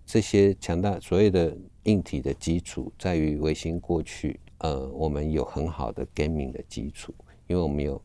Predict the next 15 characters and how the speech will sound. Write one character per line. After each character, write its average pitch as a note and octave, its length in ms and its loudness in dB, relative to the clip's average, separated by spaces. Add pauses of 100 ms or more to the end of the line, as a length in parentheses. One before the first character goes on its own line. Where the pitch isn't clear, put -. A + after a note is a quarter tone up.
(120)
因 F#2+ 140 2
为 F#2+ 200 4 (220)
基 - 160 0
于 F2+ 220 2
gaming F#2+ 360 0
这 E2 80 -2
样 D2+ 140 -2
子 C#2 140 -4
的 C#2+ 140 -2
架 C#2+ 360 -2
构， - 240 -6 (320)
我 - 60 -4
们 C#2+ 360 -2 (120)
有， D2 200 2 (280)
呃， C#2 440 -6